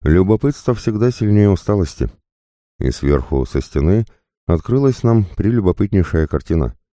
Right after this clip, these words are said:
Мертвецы, до этого рассредоточенные вдоль стен, теперь дружно всей толпой навалились на ворота.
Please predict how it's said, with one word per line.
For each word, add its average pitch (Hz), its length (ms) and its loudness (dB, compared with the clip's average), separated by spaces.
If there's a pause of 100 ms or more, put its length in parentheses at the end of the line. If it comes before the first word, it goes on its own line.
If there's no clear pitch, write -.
(540)
Мертвецы, 95 580 0
до 76 100 -2
этого 73 600 2
рассредоточенные 76 920 0
вдоль 69 260 -2
стен, 101 340 -4 (380)
теперь 104 320 0
дружно 87 460 0
всей 90 220 -2
толпой 85 440 -2
навалились 76 540 0
на 76 100 -2
ворота. 65 420 -4